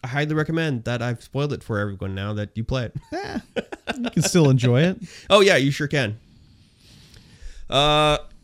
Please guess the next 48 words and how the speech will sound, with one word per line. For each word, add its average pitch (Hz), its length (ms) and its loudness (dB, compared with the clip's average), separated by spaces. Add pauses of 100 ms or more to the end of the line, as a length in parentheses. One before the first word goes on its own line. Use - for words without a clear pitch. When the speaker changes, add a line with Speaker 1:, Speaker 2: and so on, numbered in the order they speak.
(560)
Speaker 1:
I'm 113 200 -12
actually 110 280 -10
gonna 95 120 -10
mark 92 240 -12
that 87 120 -14
as 95 140 -16
spoiler 101 360 -14
talk - 300 -18
in 123 60 -16
here. 113 300 -14
Speaker 2:
Spoiler 147 680 -2
talk, 135 440 -2
man. 107 140 2
Speaker 1:
Spoiler 127 200 2
talk, 117 320 -8
so - 140 -6
you 104 60 -6
can 95 80 -8
skip - 280 -10
it. - 120 -10 (160)
Speaker 2:
Yep. 117 180 -4 (720)
Speaker 1:
So - 60 -14
you 123 60 -10
can 113 100 -6
skip - 320 -6
it 123 60 -6
if 120 120 -4
you're 113 100 -6
listening 113 300 -4
to 107 160 -6
it - 180 -12
live. 107 460 -6 (320)
Yeah, 127 280 0
such - 320 -2
a 185 40 -4
good 151 180 0
game. 113 400 0
Uh, 104 240 -8
if 113 180 -6
you 135 100 0
have 135 220 0
V 107 120 0
R, 107 160 0
you 101 220 -2
definitely 113 380 -4
should 113 280 -4
play 90 220 -4
it. - 140 -10